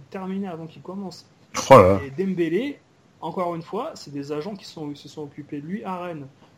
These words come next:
Speaker 1: C'est quand même hallucinant, quoi. Et, euh, bon, après, bien sûr, il est parti à Dortmund, et cetera. Mais c'est des joueurs qui ont été, euh,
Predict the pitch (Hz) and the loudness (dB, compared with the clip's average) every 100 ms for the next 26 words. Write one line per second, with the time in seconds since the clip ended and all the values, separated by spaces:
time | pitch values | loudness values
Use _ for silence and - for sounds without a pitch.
0 | - - 135 185 190 165 151 156 196 202 | -20 -16 -10 -8 -8 -8 -10 -10 -8 -8
1 | 180 139 127 - 135 131 131 127 127 123 | -8 -12 -16 -14 -12 -12 -12 -14 -16 -18
2 | 123 131 131 - 143 147 - 151 135 - | -16 -16 -14 -14 -12 -12 -10 -12 -12 -16
3 | - 135 135 135 - 175 139 - 139 160 | -16 -14 -12 -12 -14 -14 -14 -16 -14 -12
4 | 208 147 - - - - 139 160 185 196 | -10 -12 -16 -20 -20 -14 -8 -6 -6 -6
5 | - 143 143 196 196 160 139 135 131 131 | -6 -8 -6 -4 -2 -2 -4 -6 -8 -10
6 | 127 | -12